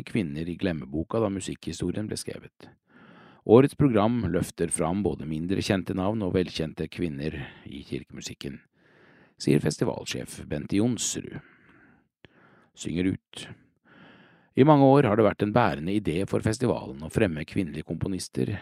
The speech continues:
dirigenter og musikere. Når mezzo-sopranen Eira Huse, sammen med Pocket Sinfonia,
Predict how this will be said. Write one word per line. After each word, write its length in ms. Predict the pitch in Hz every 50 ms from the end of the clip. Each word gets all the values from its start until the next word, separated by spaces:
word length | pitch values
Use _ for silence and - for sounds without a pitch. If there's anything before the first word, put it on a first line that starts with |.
| - - - -
dirigenter 640 | - - 67 69 65 65 67 - _ - - - - - -
og 160 | - - 65 64
musikere. 520 | 65 - - - - - - - - - - _ _ _ _ _ _ _ _ _ - - - - - - - - _ _ -
Når 160 | 87 98 - -
mezzo-sopranen 1120 | 80 - - - - - 87 87 92 - - - - 82 78 85 98 117 127 123 117 107 98 - _ _ - - -
Eira 280 | - 78 73 62 - -
Huse, 500 | - 87 95 - - - - 131 123 123 - - _ _ _ - - - - - _ _ _
sammen 380 | - - - 80 76 92 98 92
med 240 | 67 62 53 52 - - -
Pocket 480 | - - _ - - - _ - - - - - - -
Sinfonia, 760 | - - 71 69 67 69 - 78 78 80 82 90 95 107